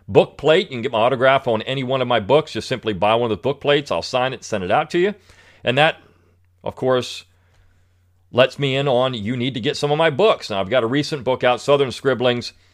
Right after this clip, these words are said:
sixty Essays in Defense of the Southern Tradition. It's a great book.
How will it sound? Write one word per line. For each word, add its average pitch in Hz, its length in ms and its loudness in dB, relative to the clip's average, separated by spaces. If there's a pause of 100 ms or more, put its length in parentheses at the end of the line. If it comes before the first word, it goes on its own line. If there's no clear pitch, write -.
(220)
sixty 139 440 0
Essays 127 380 4
in 120 80 -6
Defense 117 380 -2
of 110 40 -12
the 113 80 -6
Southern 113 320 0
Tradition. 107 460 -2
It's 92 100 -14
a 98 40 -10
great 110 260 -2
book. 101 320 0